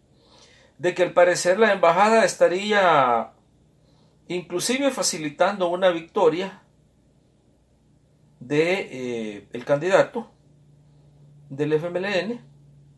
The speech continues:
Ya ve usted cómo el candidato del F M L N empieza a opinar diferente,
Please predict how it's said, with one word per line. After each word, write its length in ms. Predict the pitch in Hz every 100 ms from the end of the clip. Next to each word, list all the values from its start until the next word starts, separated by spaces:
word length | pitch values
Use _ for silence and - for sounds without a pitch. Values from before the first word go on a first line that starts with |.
| _ _ _ _ _
Ya 200 | 131 156
ve 120 | 156
usted 320 | 160 151 170
cómo 220 | - 170 170
el 60 |
candidato 400 | 156 143 147 147
del 80 | 160
F 100 | 165
M 120 | 160
L 260 | 151 151 151
N 580 | 156 165 139 113 95 - _ _ _ _ _ _ _
empieza 400 | - 123 139 151
a 40 | 175
opinar 380 | 156 139 143 156
diferente, 840 | 151 135 151 202 147 113 -